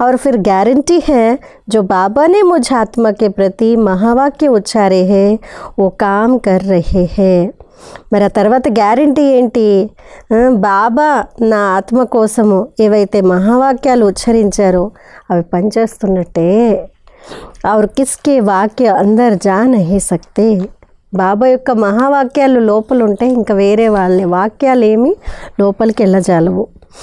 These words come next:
अगर और किसी के बोल हमारे अंदर गए, तो बाबा के बोल काम नहीं करते हैं। बड़ा खबरदारी की बात है। ఒకవేళ ఇతరుల మాటలు లోపలికి వెళ్ళాయనుకోండి,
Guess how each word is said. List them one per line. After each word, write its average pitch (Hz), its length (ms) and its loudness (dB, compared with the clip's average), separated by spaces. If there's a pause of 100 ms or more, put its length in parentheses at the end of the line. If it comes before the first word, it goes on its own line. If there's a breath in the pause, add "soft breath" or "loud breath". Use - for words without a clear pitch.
(260 loud breath)
अगर 349 420 0
और 302 240 0
किसी 262 400 -2
के 202 340 0
बोल 214 600 2
हमारे 202 440 0
अंदर 185 440 2
गए, 240 560 2 (360 loud breath)
तो 202 100 0
बाबा 208 440 0
के 208 200 -2
बोल 226 520 0 (140)
काम 208 320 0
नहीं 240 400 0
करते 170 580 -2
हैं। 233 320 0 (540 loud breath)
बड़ा 202 240 0
खबरदारी 208 720 0
की - 180 -4
बात 170 440 -4
है। 160 200 -2 (720 loud breath)
ఒకవేళ 208 440 2
ఇతరుల 285 680 2
మాటలు 294 440 0
లోపలికి 254 440 0
వెళ్ళాయనుకోండి, 170 800 -2